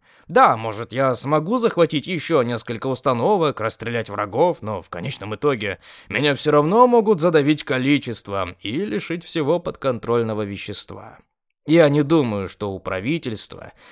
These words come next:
нет сведений обо мне, ведь именно по их приказу я был создан.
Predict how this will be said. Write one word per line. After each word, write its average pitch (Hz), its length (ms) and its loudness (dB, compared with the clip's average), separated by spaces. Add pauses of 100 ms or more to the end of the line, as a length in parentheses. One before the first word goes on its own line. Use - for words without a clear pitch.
(140)
нет 156 400 2
сведений 123 640 0
обо 107 340 -2
мне, 90 460 -8 (260)
ведь 139 300 0
именно 226 420 4
по 190 220 4
их 202 260 2
приказу 107 800 0 (380)
я 110 260 0
был 90 220 -6
создан. 85 600 -6